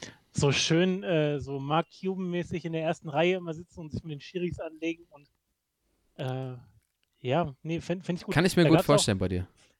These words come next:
Speaker 1: Ich meine, du bist ja auch, äh, großer Verfechter hier, Bill Simmons, ne? Äh,
Speaker 2: Ja.
Speaker 1: The Ringer vor allem,
Speaker 2: Mhm.
Speaker 1: der auch mal eine ganz geile Kolumne geschrieben hat. Und zwar, äh, wenn du wirklich,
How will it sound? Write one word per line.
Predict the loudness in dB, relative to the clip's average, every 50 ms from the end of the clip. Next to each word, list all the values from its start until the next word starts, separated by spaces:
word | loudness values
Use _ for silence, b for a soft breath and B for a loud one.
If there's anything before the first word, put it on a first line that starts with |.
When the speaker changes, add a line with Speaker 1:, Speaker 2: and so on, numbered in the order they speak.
| _ _ _ _
Speaker 1:
Ich | -14 -6
meine, | -6 -4 -4
du | -4
bist | -8 -6 -4
ja | -2 -2
auch, | -2 -4 -6 -10 -10
äh, | -6 -4 -4 -4 -4 -6 -10
großer | -14 _ -14 -14 -10 -8 -10 -10
Verfechter | -10 -10 -8 -6 -6 -6 -4 -2 -2 -2 -2
hier, | -4 -4 -4 -4 -4 -4 -6 _
Bill | _ -8 -8 -6
Simmons, | -6 -6 -6 -4 -4 -6 -8 -10 -14 -18 _
ne? | -8 -6 -4 -4 -6 -8 _ _ _ _ -8
Äh, | -4 -2 0 2 2
Speaker 2:
Ja. | 2 2 0 -2 -6 -14 -10 -8
Speaker 1:
The | -6
Ringer | -4 -2 -2 -2 0 0 -2 -2
vor | -2 -4 -4 -2
allem, | -2 -2 -2 -4 -8 -12 _ _ _ _ _ _ _ _ _ -2
Speaker 2:
Mhm. | 0 2 4 4 2 2 -2 -2 0
Speaker 1:
der | 0 2
auch | 2 0 0
mal | 0 0
eine | 0 2
ganz | 0 0 -2 0
geile | 0 2 2 2 0
Kolumne | -2 -6 -8 -6 -6 -6 -6
geschrieben | -8 -10 -10 -10 -8 -2 -2
hat. | -2 -2 -2
Und | -8 -14
zwar, | -8 -2 0 0 0 0 -4 _ _ _ _ _ _ _ _ _ _ _ _
äh, | -2 -2 0 0
wenn | 0 -2 -2
du | -2 -2
wirklich, | -4 -4 0 2 0 0 0 -2 -10